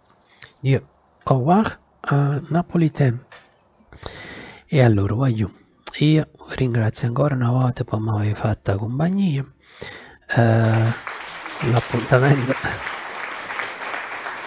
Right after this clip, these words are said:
l'appuntamento con, eh,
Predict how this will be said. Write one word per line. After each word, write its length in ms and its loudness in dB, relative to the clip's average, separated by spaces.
l'appuntamento 1080 4
con, 220 0
eh, 760 4